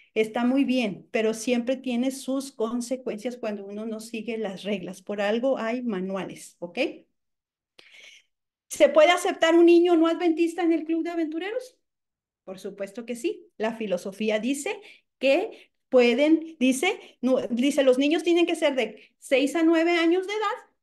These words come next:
de cualquier raza, religión o condición social". Aquí no dice, "Tiene que ser adventista del séptimo día". Dice, de cualquier religión. Entonces sí podemos aceptar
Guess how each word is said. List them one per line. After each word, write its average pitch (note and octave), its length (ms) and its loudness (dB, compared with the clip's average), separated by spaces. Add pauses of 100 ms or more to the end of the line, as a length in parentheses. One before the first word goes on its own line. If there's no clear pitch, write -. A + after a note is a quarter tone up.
(200)
de B3 180 0
cualquier B3 600 0 (160)
raza, B3+ 420 -6 (1200)
religión D#4 840 0 (640)
o B3 240 0
condición G#3+ 640 -4
social". A3+ 480 -10 (220)
Aquí A#3 260 -2
no B3+ 140 -2
dice, C4+ 400 -2 (220)
"Tiene B3 260 0
que B3+ 100 0
ser B3 220 2
adventista A3 600 -4
del G#3+ 140 -8
séptimo F#3 500 -12
día". - 300 -18 (400)
Dice, C4 640 -8
de G3+ 160 -6
cualquier G#3+ 480 -2
religión. G#3 600 -4 (240)
Entonces G#3+ 520 -4
sí A#3+ 120 -2
podemos B3 440 -2
aceptar A3+ 480 -6